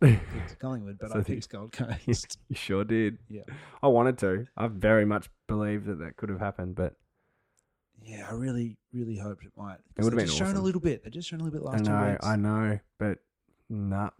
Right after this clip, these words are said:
Speaker 2: fuck, they're, they're very much done. Put the cue in the rack, mate. Um, but yeah, anyway, Adelaide have Collingwood that next round twenty-two, and then they, of course, they finish with Western Bulldogs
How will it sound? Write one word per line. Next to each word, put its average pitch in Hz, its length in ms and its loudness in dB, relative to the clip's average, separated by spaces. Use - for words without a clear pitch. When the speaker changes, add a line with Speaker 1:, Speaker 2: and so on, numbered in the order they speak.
Speaker 2:
fuck, 101 420 -8
they're, 101 200 -4
they're 104 240 -2
very 101 280 4
much 98 300 -2
done. 98 320 -2
Put 123 140 -2
the - 60 -8
cue 131 200 4
in 117 60 6
the 107 80 4
rack, 117 260 4
mate. 95 240 0
Um, 117 340 6
but 135 120 2
yeah, 139 140 8
anyway, 123 360 6
Adelaide 127 320 6
have 113 260 2
Collingwood 127 320 6
that 107 180 -2
next - 420 -4
round 113 240 0
twenty-two, 98 360 0
and 92 120 -2
then 98 80 -2
they, 95 80 -4
of 90 80 -8
course, 95 260 -6
they 95 100 -4
finish 95 320 -6
with 87 140 -6
Western 101 260 -4
Bulldogs 107 520 2